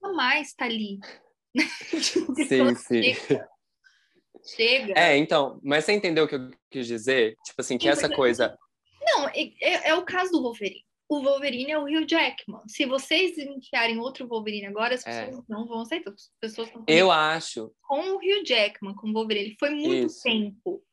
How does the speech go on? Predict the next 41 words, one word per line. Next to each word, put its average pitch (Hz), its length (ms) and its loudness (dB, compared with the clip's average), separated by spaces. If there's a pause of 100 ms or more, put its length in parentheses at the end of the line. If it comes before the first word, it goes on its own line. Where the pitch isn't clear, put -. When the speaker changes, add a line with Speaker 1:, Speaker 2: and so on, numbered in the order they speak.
(260)
Speaker 1:
Wolverine. 190 720 -2 (260)
Então, 277 280 0
eu 330 80 -4
prefiro 320 320 2
que 320 120 0
nem 415 280 2
tenha 269 400 2
Wolverine, 214 760 -2 (160)
entendeu? 262 320 2
Que - 120 -4
a 254 60 0
gente 285 340 -2
fique 320 220 -2
com 330 100 0
essa 320 180 -2
memória. 240 480 0
O 202 40 -12
Wolverine 233 480 -6
ficou - 200 0
Speaker 2:
Eu 254 60 6
Speaker 1:
lá. - 60 2
Speaker 2:
prefiro. 143 540 2 (280)
Speaker 1:
Igual 254 340 2
Speaker 2:
Ou 156 100 8
Speaker 1:
o 170 40 8
Speaker 2:
então 170 460 6
Speaker 1:
Homem 127 120 -6
de 131 140 -20
Ferro. 220 320 2
O - 60 -4
Homem 226 180 -4
de - 180 -12
Ferro 285 460 -2 (260)
era 220 120 -4
o 220 40 -10
Tony 220 160 -6
Stark, 214 580 0
Robert 240 320 -4
Downey 214 300 -4
Júnior 240 320 -4
saiu 262 520 -2